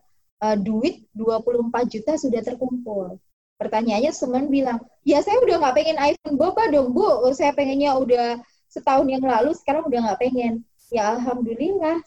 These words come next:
sekarang jadi punya dua puluh empat juta. Bebas, diapain aja. Seneng hidupnya. Berarti sebenarnya keinginan iPhone boba tadi ternyata cuman keinginan ya, bukan kebutuhan juga. Buktinya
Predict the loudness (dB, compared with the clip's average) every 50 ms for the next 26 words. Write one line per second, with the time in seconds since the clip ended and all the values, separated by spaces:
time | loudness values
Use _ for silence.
0 | _ -12 -10 -8 -8 -6 -4 -4 -4 -2 -2 -2 -2 -4 -4 -6 -10 -12 -8 -4
1 | -4 -4 -2 -2 -2 -2 -2 -4 -2 -2 -2 -2 -2 -4 -4 -4 -4 -4 -8 -10
2 | -10 _ _ -4 -4 -4 -4 -6 _ _ _ _ _ _ _ _ _ -2 -2 0
3 | -2 -2 0 0 2 2 0 -2 -8 _ -10 -8 -4 -4 -4 -4 -2 -2 -2 -2
4 | -2 -4 -4 -4 -4 -4 -4 -2 -4 -4 -4 -4 -8 -12 -14 -18 _ _ _ _
5 | _ _ _ _ _ -10 -8 -4 -2 -2 -2 0 -2 -2 -2 -2 -4 -4 -4 -6
6 | -4 -4 -4 -4 -6 -10 _ _ _ _ _ _ _ 0 0 0 0 0 -2 -2
7 | -2 -2 -2 -2 -2 -2 -2 -2 -2 -2 -2 -2 -2 -2 -2 -2 -2 -2 -2 -4
8 | -2 -4 -4 -2 -2 -2 -2 0 0 0 0 0 -2 -2 -2 -2 -2 -2 -4 -4
9 | -8 -6 -6 -4 -4 -4 -6 -6 -4 -4 -2 -2 -2 -2 -4 -6 -4 -4 -2 -2
10 | -2 -2 -2 -2 -2 -2 -2 -2 -2 -4 -4 -6 _ _ _ _ _ _ _ _
11 | -4 0 0 0 0 0 -2 -2 -2 -2 0 0 0 0 0 -2 -4 -2 -2 -2
12 | -2 -2 -4 -4 -6 -6 -4 -4 -2 0